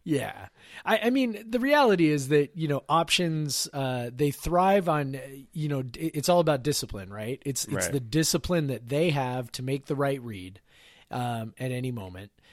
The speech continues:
Speaker 1: You know, whether it's to hand off to the fullback, which, you know, if, if you've got a good fullback, they're gonna get the ball a whole bunch,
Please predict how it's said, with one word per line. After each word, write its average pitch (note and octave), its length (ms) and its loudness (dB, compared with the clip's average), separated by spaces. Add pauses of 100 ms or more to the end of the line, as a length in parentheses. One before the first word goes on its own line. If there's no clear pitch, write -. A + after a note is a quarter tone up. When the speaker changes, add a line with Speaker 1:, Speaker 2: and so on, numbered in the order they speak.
(220)
Speaker 1:
You C#3 60 -6
know, C3 80 0
whether B2+ 340 -2
it's A#2+ 200 -4
to B2+ 80 -6
hand B2+ 200 -4
off A2+ 180 -8
to A2 100 -8
the G2+ 60 -12
fullback, E3 640 2
which, C3 300 -2
you C3+ 180 -6
know, A#2 140 -6
if, G#2 160 -12
if A#2 160 -10
you've C3 140 -6
got C#3+ 180 2
a C3+ 40 -2
good B2+ 180 -2
fullback, B2+ 420 -4
they're B2 140 -6
gonna B2 160 -8
get A#2 160 -6
the - 60 -12
ball A2+ 280 -6
a E2+ 40 -10
whole B2+ 260 -4
bunch, G2+ 500 -8